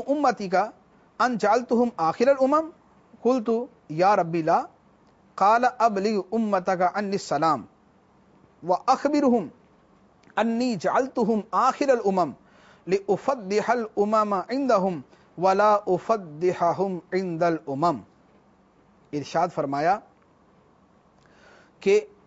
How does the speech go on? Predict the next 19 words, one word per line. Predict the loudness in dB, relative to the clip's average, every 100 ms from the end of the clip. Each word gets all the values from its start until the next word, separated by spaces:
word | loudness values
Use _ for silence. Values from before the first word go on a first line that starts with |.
| _ _ _ _ _ _ _
حضرت | -4 -2 0
انس | 0 0
بن | 0 0
مالک | 2 2 2
رضی | 2 2
اللہ | 2 2
تعالیٰ | 2 2
عنہ | 2 0
فرماتے | -2 -2 -2 0
ہیں | -2 -4 -10 _ _ -4
کہ |
رسول | -2 0 -2 0
اللہ | 2 0
صلی | 0 0
اللہ | 2 2 2
علیہ | 2
وسلم | 2 0 -2 0
نے | 0
فرمایا | -2 -4 -2 -2